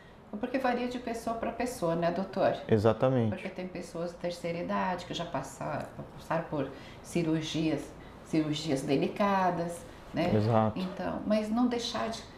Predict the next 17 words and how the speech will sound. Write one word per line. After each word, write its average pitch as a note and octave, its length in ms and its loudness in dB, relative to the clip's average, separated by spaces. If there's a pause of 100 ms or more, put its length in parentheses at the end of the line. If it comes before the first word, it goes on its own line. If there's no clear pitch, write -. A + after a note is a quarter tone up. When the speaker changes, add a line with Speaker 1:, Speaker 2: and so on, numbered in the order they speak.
(500)
Speaker 1:
fi-, B2 140 4
Speaker 2:
N-, B2 300 6
Speaker 1:
não F#3 160 -2
fazer C3 280 6
Speaker 2:
não D3 80 10
Speaker 1:
nada. E3+ 100 6
Speaker 2:
ficar D#3+ 280 8
parado, A#2+ 480 8
exatamente. A#2+ 460 4
Speaker 1:
O - 80 -2
negócio G#3+ 260 2
é - 20 0
Speaker 2:
Se G3 80 8
Speaker 1:
não E3+ 100 10
Speaker 2:
movimente. D3 720 4 (140)
Speaker 1:
se - 120 -8
movimentar G#3 720 -2